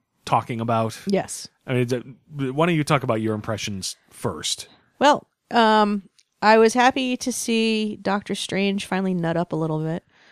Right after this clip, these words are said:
Speaker 2: <laughs> But no, I mean, in
Speaker 1: Uh,
Speaker 2: terms of
Speaker 1: up
Speaker 2: pre-
Speaker 1: to, up to a point
Speaker 2: up
Speaker 1: he
Speaker 2: to
Speaker 1: did.
Speaker 2: a point he did. It, in terms of, of this, it feels like things are finally beginning to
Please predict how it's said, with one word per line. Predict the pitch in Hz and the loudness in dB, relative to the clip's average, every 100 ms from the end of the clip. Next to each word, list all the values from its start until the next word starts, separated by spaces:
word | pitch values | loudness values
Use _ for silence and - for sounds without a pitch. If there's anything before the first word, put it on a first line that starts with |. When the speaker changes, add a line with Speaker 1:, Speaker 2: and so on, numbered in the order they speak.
| _ - | _ 0
Speaker 2:
<laughs> | - - - 226 _ - - 254 - | 4 4 2 -2 _ -20 -18 -16 4
But | 262 247 | 4 6
no, | 294 | 6
I | 202 | 4
mean, | 233 240 | 4 0
in | 226 | 0
Speaker 1:
Uh, | 233 | 0
Speaker 2:
terms | 302 269 | 0 0
of | 247 220 - _ _ 135 | -4 -4 -20 _ _ -6
Speaker 1:
up | |
Speaker 2:
pre- | - | -6
Speaker 1:
to, | 165 151 | -6 -10
up | 143 - | -10 -2
to | 151 | -2
a | |
point | 139 202 202 | 2 2 4
Speaker 2:
up | |
Speaker 1:
he | 156 | 4
Speaker 2:
to | 269 | 2
Speaker 1:
did. | 117 | 2
Speaker 2:
a | |
point | 202 185 | 2 0
he | |
did. | 165 156 - - - | 0 -4 -6 -10 2
It, | 240 - - - _ _ - | 2 2 -20 -20 _ _ -4
in | 254 | 2
terms | 311 370 349 | 4 4 4
of, | 294 262 247 - - - | 6 6 4 -4 -16 -2
of | 233 208 | -2 2
this, | 208 196 | 2 2
it | 214 | 0
feels | 269 285 | 2 4
like | 285 | 4
things | 269 226 214 | 2 0 0
are | |
finally | 208 208 202 202 | 4 4 6 4
beginning | 190 185 185 180 175 | 2 2 2 2 2
to | - 180 160 | 4 4 4